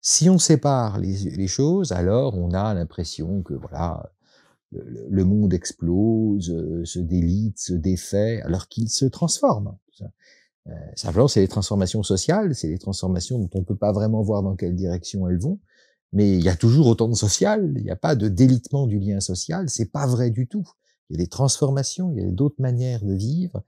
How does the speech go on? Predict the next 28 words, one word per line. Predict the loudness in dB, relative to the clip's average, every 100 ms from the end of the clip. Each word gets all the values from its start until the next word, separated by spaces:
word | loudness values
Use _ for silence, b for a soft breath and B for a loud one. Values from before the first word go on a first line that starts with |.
| b b b _
et | -6
c'est | -4 -2
à | -2
ça | 0 -2
qu'il | -4
faut | -4 -4
s'attacher. | -4 -4 -4 -4 -6 _ _ _
Pour | 2 6 8
élucider, | 8 6 4 2 4 4 2 -4 _ _ _ _
là, | 4 8 8 6 0 -4
euh, | -2 -2 0 -2 -4 -6 -10 -12 -8
les | 4 6
points | 4 4 4 4
où | 4
il | 4
est | 4
vraiment | 4 6 8 10 8 8
pertinent | 4 4 2 2 4
d'intervenir | 2 0 0 0 0 0 -4 -10 -12
conceptuellement | -4 0 0 0 0 0 0
ou | -2
pratiquement | -4 -6 -4 -2 0
dans | -2
le | -4
champ | -6
de | -8
la | -8
psychanalyse. | -10 -12 -12 -12 -16 -20